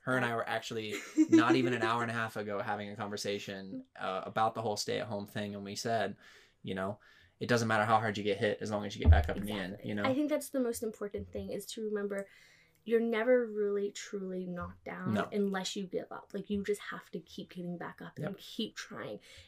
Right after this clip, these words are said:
Speaker 2: Even if it's, like, a way you never thought you would do something, try it out.
Speaker 1: Yeah.
Speaker 2: You never know. And then my last one, and I like how, I like ending it on yours, though. <laughs>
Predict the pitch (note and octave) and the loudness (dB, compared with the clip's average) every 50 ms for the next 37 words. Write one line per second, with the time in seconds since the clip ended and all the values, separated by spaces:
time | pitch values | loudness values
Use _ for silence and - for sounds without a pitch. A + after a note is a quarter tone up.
0 | _ - C4 C4 C4 C4+ C4 B3+ B3+ B3 A#3+ - A#3 G#3+ A3 G#3+ G#3 G3+ F#3 F#3+ | _ 2 4 6 8 8 8 8 6 4 0 -2 -2 4 4 4 4 4 2 2
1 | G3+ G3+ G3 F#3 F3+ F#3 G3 G3 - - - - G#3+ G#3 F#3 F#3 E3+ D#3+ - F3 | 2 0 0 0 -2 -4 -4 -6 -6 -6 -8 -6 -6 -4 -4 -6 -6 -6 -8 -10
2 | F#3+ - - A#3 A3+ A3 - C4 C4 C4 C4 - _ _ - - - B3+ D4 D4+ | -8 -8 -6 -8 -8 -4 -4 -2 -2 -2 -4 -8 _ _ -20 -16 -12 -12 -12 -10
3 | D4 D4 C#4 - - - G3+ - F#3 - - - A#3 A#3+ A#3 A#3 A3+ A#3+ A#3+ B3+ | -12 -14 -14 -14 -14 -6 -2 -2 -2 -2 -2 -2 -2 0 2 2 2 4 4 4
4 | B3+ A#3+ A#3+ A#3 - - - - - - - - - - - _ _ - A#3 B3+ | 4 4 2 -2 -6 -8 -10 -12 -16 -20 -20 -20 -20 -20 -20 _ _ 2 4 4
5 | B3 B3 A#3+ C4 D4+ C#4+ B3+ B3+ - - G#3+ G#3 G3+ G3 G3 G3 - - G3+ G3 | 6 6 4 4 4 2 0 -2 -4 -4 -4 -2 -2 -2 -2 -4 -4 -4 -4 -4
6 | G3 G3+ - _ G3+ G#3 G3+ G3+ G3+ G3+ - - F#3+ - - - F#3+ G3 G3+ G#3+ | -4 -6 -4 _ 0 0 2 2 0 0 -2 -6 -10 -10 -8 -8 -8 -4 -4 -6
7 | G#3 - - F3+ F#3 F3+ E3+ E3 - - F3+ F3+ G3+ G#3+ - G#3 G3 F#3 - - | -6 -6 -8 -8 -6 -6 -6 -6 -6 -8 -10 -10 -8 -6 -6 -6 -6 -6 -10 -14
8 | - - - C#4+ C#4+ - - - - - E4 | -14 -6 -4 -2 -2 -2 -4 -6 0 6 6